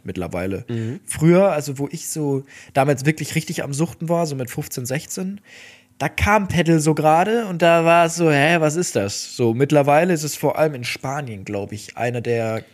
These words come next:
Speaker 1: krassesten Nationalsportarten
Speaker 2: Ist das nicht
Speaker 1: mittlerweile.
Speaker 2: sogar, kommt der Sport nicht aus Spanien? Heißt das nicht eigentlich Padel? Padel
Speaker 1: Ja,
Speaker 2: oder so?
Speaker 1: irgendwie sowas.
Speaker 2: Irgendwie so?
Speaker 1: Aber das
Speaker 2: Also
Speaker 1: ist so
Speaker 2: ich
Speaker 1: sick, wenn du da mal die Best of Paddle, äh, Ballwechsel
Speaker 2: Oh,
Speaker 1: dir
Speaker 2: ist
Speaker 1: anguckst.
Speaker 2: unfassbar krass. Wir müssen das
Speaker 1: Wie die
Speaker 2: vielleicht mal
Speaker 1: da
Speaker 2: erklären, was das ist, oder? Erstmal?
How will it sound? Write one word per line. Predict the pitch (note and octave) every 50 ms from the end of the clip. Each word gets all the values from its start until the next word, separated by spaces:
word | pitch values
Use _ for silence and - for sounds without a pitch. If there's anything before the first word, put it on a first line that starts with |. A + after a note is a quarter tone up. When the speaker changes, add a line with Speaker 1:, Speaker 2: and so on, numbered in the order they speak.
| _ -
Speaker 1:
krassesten | - - D3+ D3+ - D#3 - - C3+ B2 - - B2 A#2+ A#2+ C3 D#3+ F3+
Nationalsportarten | - - - - F#2 F2+ E2 - - - F2+ F2+ F#2 - G2+
Speaker 2:
Ist | D3+ - - -
das | D#3+ -
nicht | F3 F#3+ F#3+
Speaker 1:
mittlerweile. | G2+ A2
Speaker 2:
sogar, | - D3 D#3 D#3+ F3 E3+
kommt | - - - C3+ D3+ F3 -
der | D#3+
Sport | E3+ - - - E3 F#3 -
nicht | D3+ F#3 -
aus | D3+ -
Spanien? | - - - C#3+ C#3 E3 G3 G3+ F3+
Heißt | D#3 D3 - -
das | D3+ D3 D3+
nicht | D3+ G#2
eigentlich | G#2+ C#3+ C#3+ - -
Padel? | D3+ C3+ B2+ C#3 C#3 D3+ E3+ A#3+ A#3+ - - _ _ _ _ - -
Padel | C#3 C#3 C3 E3+ F3+ - - -
Speaker 1:
Ja, | - E3+
Speaker 2:
oder | F3+ E3+ D#3 D#3
so? | - D#3+
Speaker 1:
irgendwie | E3+ -
sowas. | F#3+ F#3 D#3 C3 B2 D3
Speaker 2:
Irgendwie | C#3+ C#3 C3+
so? | D3 D#3 - - - - - - - -
Speaker 1:
Aber | - B2 C3
das | C3+ A#2+
Speaker 2:
Also | C#3 C3+ C#3+
Speaker 1:
ist | D3+
so | - F#3 F#3+
Speaker 2:
ich | F3+ -
Speaker 1:
sick, | - - - - - A3+ A3 -
wenn | E3+ E3 D#3
du | D#3 D3
da | D#3+ D#3
mal | D3+ D3+
die | D3 - D3+ C3+
Best | B2 - F3+ G3 - -
of | - C#3+ - - -
Paddle, | - - F#3+ F#3 C3 A2+ A2 - -
äh, | - A2+ G#2+ G#2
Ballwechsel | G#2+ - A2+ G#2+ G#2 G#2 G#2+ - - A#2+
Speaker 2:
Oh, |
Speaker 1:
dir | A2+ A#2
Speaker 2:
ist | - G#2
Speaker 1:
anguckst. | A#2+ C#3 C3 C#3
Speaker 2:
unfassbar | C#3 A#2+ - - A#2 -
krass. | - A2+ G#2+ G#2+ - -
Wir | - C3+
müssen | C#3 D#3+ D#3 -
das | E3 E3
Speaker 1:
Wie |
die | C#3+
Speaker 2:
vielleicht | C#3+ D3 D3+
mal | D3+ C#3
Speaker 1:
da | C3+
Speaker 2:
erklären, | C3+ B2+ - C3 C#3 C#3+ C#3 C3
was | A2+ A2+ -
das | - A2 A2
ist, | A2+ B2+ - -
oder? | G2 G2+ A#2 C3
Erstmal? | - - - - - F3+ G#3